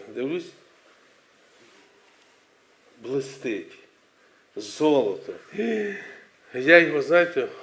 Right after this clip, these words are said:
помню, сорочечка і тут карманчик. Я вкинув ці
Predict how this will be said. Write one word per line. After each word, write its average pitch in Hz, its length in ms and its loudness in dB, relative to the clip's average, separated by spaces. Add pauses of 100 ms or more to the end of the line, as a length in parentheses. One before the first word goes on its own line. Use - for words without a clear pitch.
(760)
помню, 131 420 0 (800)
сорочечка 151 960 4
і 135 240 0
тут 135 240 -6
карманчик. 107 680 -4
Я 120 100 2
вкинув 127 520 -2
ці 117 320 -10